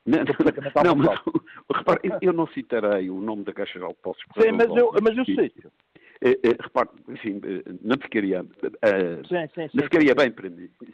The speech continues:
Speaker 1: <laughs> fazer isso. Mas é verdade, mas eu diria, e, e sendo justo, que já há outros bancos que também estão a, a, a, a acompanhar. Claro que a Caixa Geral de Depósitos tomou a dianteira e outros bancos estão a vir. Mas, atenção a isto,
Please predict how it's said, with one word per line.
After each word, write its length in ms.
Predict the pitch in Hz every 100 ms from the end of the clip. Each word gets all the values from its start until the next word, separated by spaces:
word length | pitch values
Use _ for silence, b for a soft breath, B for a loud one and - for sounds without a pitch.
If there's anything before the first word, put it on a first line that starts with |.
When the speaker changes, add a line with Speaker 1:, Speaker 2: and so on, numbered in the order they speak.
| -
Speaker 1:
<laughs> 960 | 123 _ - - - _ - 120 -
fazer 280 | 123 101 92
isso. 140 | 85 _
Mas 240 | 131 170 135
é 80 | 123
verdade, 340 | 95 85 87
mas 140 | 107 131
eu 100 | 123
diria, 500 | 101 98 95 104 92
e, 140 | 80
e 220 | 82 - - -
sendo 220 | 110 98
justo, 440 | - 92 - - - b b b
que 80 | -
já 220 | 101 110
há 40 | 107
outros 380 | 107 123 - 90
bancos 340 | 98 98 90 - -
que 60 |
também 240 | - 92 92
estão 380 | - - 87 -
a, 220 | 82 85
a, 400 | - 80 - -
a, 80 | 90
a 100 | 104
acompanhar. 540 | - 101 95 95 107 107 b b
Claro 240 | 156 131
que 120 | - 101 -
a 100 | 90
Caixa 340 | - 101 - 87
Geral 200 | 90 92
de 60 |
Depósitos 280 | - 101 -
tomou 200 | - 104
a 40 | 98
dianteira 500 | 92 90 104 107 104 b b
e 160 | 110 101
outros 280 | 113 - - 90 - - _ _ -
bancos 280 | - 117 - -
estão 320 | - - 90
a 40 |
vir. 180 | 90 - -
Mas, 340 | 107 147 156 - b b
atenção 640 | 131 127 135 110 113 107 -
a 80 | 120
isto, 500 | 104 92 80 -